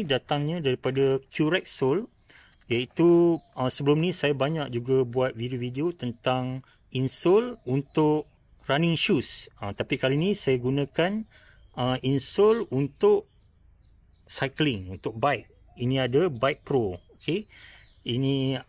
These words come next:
ah, ditaja oleh Curate Sole. Jadi, saya akan gunakan dan saya akan tengok bagaimana hasilnya. Adakah ia membantu dalam kayuhan saya. Okey, kali ni saya akan pakai Curate Sole ni.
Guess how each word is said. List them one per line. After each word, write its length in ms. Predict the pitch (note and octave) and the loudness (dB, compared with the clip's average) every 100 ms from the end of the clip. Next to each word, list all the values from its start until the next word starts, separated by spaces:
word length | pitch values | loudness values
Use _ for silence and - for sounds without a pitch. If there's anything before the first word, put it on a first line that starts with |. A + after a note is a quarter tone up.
| A#2 | -4
ah, 180 | B2 | -2
ditaja 460 | B2 B2 C3 B2+ C3+ | -2 0 0 0 0
oleh 340 | C3 B2 B2 | 0 0 0
Curate 320 | - - C#3+ - | -2 -4 -4 -2
Sole. 320 | - E3+ B3+ - - - - - _ | -2 0 0 -8 -20 -20 -20 -20 _
Jadi, 400 | A#2+ A#2+ D3 D3 | -4 0 2 2
saya 240 | C#3 C3+ B2+ | 0 -2 -2
akan 160 | - B2 | -2 0
gunakan 420 | C#3 C#3+ - G#3+ A3+ E3+ | 0 0 0 0 0 -6
dan 140 | - B2+ | -4 -4
saya 240 | B2 - - | -2 -6 -4
akan 140 | C3 | -6
tengok 320 | - C3+ B2+ - - | -2 -4 -4 -10 -8
bagaimana 760 | A2+ B2 B2 C3+ D3 D3+ C3+ - | -4 -2 0 0 0 -2 -4 -6
hasilnya. 640 | B2+ - C#3 C3+ E3 B3 - - - | -8 -4 -2 0 -2 -6 -10 -20 -20
Adakah 400 | - A#2+ C3 B2+ - | -6 -6 -2 -4 -4
ia 160 | D#3 C3 | -2 0
membantu 480 | B2 A#2+ B2 - E3 | 0 -2 -4 -4 -2
dalam 400 | A#2+ C3 D3+ E3 | 0 0 -2 -6
kayuhan 420 | - A2+ B2 A#2 | -6 -4 -4 -6
saya. 380 | - A2 G2 F2+ - - - - - _ - - - - | -4 -4 -6 -10 -20 -20 -20 -20 -20 _ -20 -20 -20 -10
Okey, 160 | - G3 | -6 -2
kali 240 | C#3 C3 | 0 0
ni 80 | C#3+ | 0
saya 160 | C3 | -4
akan 160 | B2 A2+ | -4 -4
pakai 480 | G#2+ - B2 B2 B2 - - - - | -6 -4 0 0 -2 -10 -20 -20 -4
Curate 320 | C3 C3+ - | 0 0 -2
Sole 240 | - D3+ | 0 2
ni. 120 | D3+ | 2